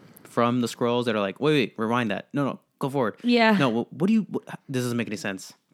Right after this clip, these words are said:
Speaker 1: Are you making any sense?
Speaker 2: And
Speaker 1: All right, let's
Speaker 2: then
Speaker 1: just, let's go all the way forward."
Speaker 2: Yes. And then we find out that, um, they're going through her memories 'cause they're trying to find a light speed engine that, um, you don't really know yet, but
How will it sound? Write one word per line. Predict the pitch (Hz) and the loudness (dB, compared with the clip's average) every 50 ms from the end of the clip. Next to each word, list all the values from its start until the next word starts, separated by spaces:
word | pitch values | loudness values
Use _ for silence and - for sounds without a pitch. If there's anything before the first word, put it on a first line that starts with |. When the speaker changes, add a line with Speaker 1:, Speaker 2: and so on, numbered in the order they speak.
| - - | -10 -6
Speaker 1:
Are | 117 | -4
you | 113 117 | -2 -2
making | 127 127 135 135 135 | 0 0 0 0 0
any | 135 135 | 0 -2
sense? | - 147 147 147 - - _ _ _ - | -4 -4 -6 -6 -8 -14 _ _ _ 0
Speaker 2:
And | 240 | 2
Speaker 1:
All | 233 | 4
right, | 220 208 | 4 4
let's | 214 214 214 220 | 4 4 4 2
Speaker 2:
then | 226 | 2
Speaker 1:
just, | 247 - _ _ _ - | 0 -4 _ _ _ -4
let's | 135 127 127 | -4 -2 0
go | 131 156 139 | 0 2 2
all | 117 117 | 2 2
the | 110 | 2
way | 104 | 0
forward." | - - - - - - _ _ - | -2 -4 -8 -8 -8 -10 _ _ -2
Speaker 2:
Yes. | 233 220 190 180 - - _ _ | 0 0 0 -2 -6 -16 _ _
And | - 240 220 208 | -2 0 2 2
then | 208 220 233 | 2 2 2
we | 240 247 220 | 0 0 0
find | - 233 214 202 202 214 254 | -2 -2 -2 0 0 2 2
out | 311 349 359 339 - - - - _ _ _ - | 0 0 0 -4 -8 -12 -18 -20 _ _ _ -6
that, | - 359 349 349 339 339 - - - - _ _ - | -4 -2 -2 -2 -2 -4 -8 -14 -20 -20 _ _ -2
um, | 240 233 214 214 | 0 0 2 2
they're | 220 214 | 2 2
going | - 214 220 226 220 | 2 2 2 2 2
through | 233 233 208 | 2 2 2
her | 208 | 2
memories | 202 202 196 208 214 220 220 220 214 - - _ - | 2 2 2 2 2 2 2 2 0 -2 -6 _ -8
'cause | - 208 190 | -6 -4 -2
they're | - 196 196 | 0 -2 -2
trying | - - 214 220 220 214 | -2 -2 -2 0 0 -2
to | 226 214 | -2 -4
find | - - 196 202 196 214 - - | -2 0 0 2 0 0 -2 -2
a | 196 | -2
light | 175 175 175 180 180 185 214 294 - - | 0 0 2 2 2 2 2 -2 -4 -6
speed | - - - - _ - 208 196 190 185 185 - - - - | -8 -6 -6 -8 _ 0 2 2 4 2 2 0 -4 -6 -4
engine | 190 185 180 175 180 - - - - - - _ _ _ _ _ _ - | -2 -2 -2 -2 -2 -4 -4 -6 -8 -14 -16 _ _ _ _ _ _ -4
that, | 190 185 180 180 190 - _ _ - | 0 2 2 2 2 -2 _ _ -2
um, | 190 180 170 165 160 160 190 196 - _ _ _ _ _ - | 0 2 2 2 0 -2 -4 -8 -12 _ _ _ _ _ 0
you | 202 202 | 4 4
don't | 208 208 | 6 6
really | 202 190 180 170 | 6 6 6 4
know | 170 170 165 | 4 4 4
yet, | 165 160 165 185 214 220 190 175 160 | 2 2 0 -2 -2 -6 -10 -8 -4
but | - 170 - - | -2 0 0 -2